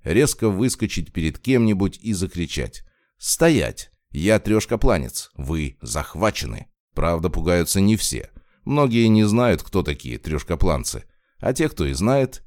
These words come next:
не знают, как они выглядят. И вот, благодаря моей внешности, я лечу на межпланетлете, и меня уже завтра высадят на Трешкапланте.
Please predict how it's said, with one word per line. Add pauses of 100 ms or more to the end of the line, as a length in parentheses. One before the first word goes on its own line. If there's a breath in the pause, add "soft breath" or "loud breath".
не
знают,
как
они
выглядят. (180)
И
вот,
благодаря
моей
внешности,
я
лечу
на
межпланетлете, (280)
и
меня
уже
завтра
высадят
на
Трешкапланте.